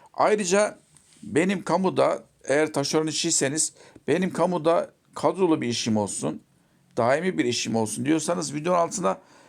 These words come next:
kamuda kadrolu iş ilanları linklerini ekledik. Tıklayıp kamuda iş ilanlarına kadrolu bir şekilde ulaşabilirsiniz. Videonun altındaki linkler bana göre iş arayanlar için, kadrolu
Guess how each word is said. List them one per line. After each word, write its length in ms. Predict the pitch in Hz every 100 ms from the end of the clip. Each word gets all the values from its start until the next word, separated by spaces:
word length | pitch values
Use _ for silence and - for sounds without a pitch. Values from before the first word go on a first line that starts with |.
| _ _ _
kamuda 520 | - 180 196 190 196
kadrolu 420 | - 190 185 180 165
iş 180 | 156
ilanları 360 | 160 156 143 120
linklerini 440 | 123 143 147 135
ekledik. 580 | 120 147 - 170 185 - - _
Tıklayıp 600 | - - 175 185 185 _
kamuda 400 | - 185 185 147
iş 260 | 107 160 170
ilanlarına 520 | 160 139 131 160 175 - - _
kadrolu 420 | - 175 170 151
bir 60 | 135
şekilde 360 | 139 135 170
ulaşabilirsiniz. 840 | - 143 151 165 156 143 - 131 120
Videonun 260 | 147 151
altındaki 400 | 139 117 135 131
linkler 360 | 139 135 175 139
bana 140 | 151
göre 220 | 147 131 131
iş 140 | 139
arayanlar 440 | 147 139 131 123
için, 300 | 113 - 180 - - - _
kadrolu 560 | - 170 156 156 180 196